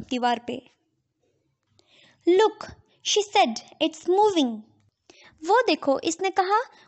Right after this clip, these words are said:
"वो देखो, ये हरकत कर रहा है। क्या तुम्हारे ख्याल में ये हवा है?" एंडी ने सरगोशी की। "Do you think it's the wind?"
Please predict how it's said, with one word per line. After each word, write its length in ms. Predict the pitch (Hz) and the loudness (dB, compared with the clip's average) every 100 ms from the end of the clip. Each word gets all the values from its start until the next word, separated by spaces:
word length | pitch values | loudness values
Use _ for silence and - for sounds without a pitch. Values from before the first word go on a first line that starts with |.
| - | 0
"वो 100 | 415 | 0
देखो, 420 | 427 330 285 269 | 2 0 2 0
ये 160 | 254 349 | 2 0
हरकत 340 | 339 294 440 - | 0 0 -2 2
कर 120 | 359 | 2
रहा 240 | 302 285 285 | 4 4 2
है। 260 | 269 240 226 - _ - | 2 -2 -4 -20 _ 0
क्या 140 | 370 | 0
तुम्हारे 320 | 403 415 403 | 2 2 2
ख्याल 380 | 392 392 359 370 | 2 4 4 2
में 140 | 415 | 0
ये 220 | 403 381 381 | 0 2 2
हवा 380 | 311 247 254 | 0 2 2
है?" 240 | 330 415 415 - - - - | 4 2 0 -4 -20 -12 -2
एंडी 260 | 277 277 311 | 2 4 4
ने 140 | 359 | 4
सरगोशी 580 | 392 381 269 262 320 330 | 2 2 2 2 2 2
की। 460 | 269 233 233 247 _ _ _ _ _ _ _ _ _ _ _ _ _ _ _ _ _ - - - 254 | 0 -4 -6 -14 _ _ _ _ _ _ _ _ _ _ _ _ _ _ _ _ _ -20 -20 -6 2
"Do 220 | 294 294 | 4 4
you 120 | 294 | 4
think 220 | 440 466 - - - _ _ - - _ _ - | 0 0 -6 -18 -20 _ _ -20 -20 _ _ 0
it's 280 | 294 - 294 | 0 0 2
the 160 | 247 311 | 4 4
wind?" 280 | 466 - | 4 0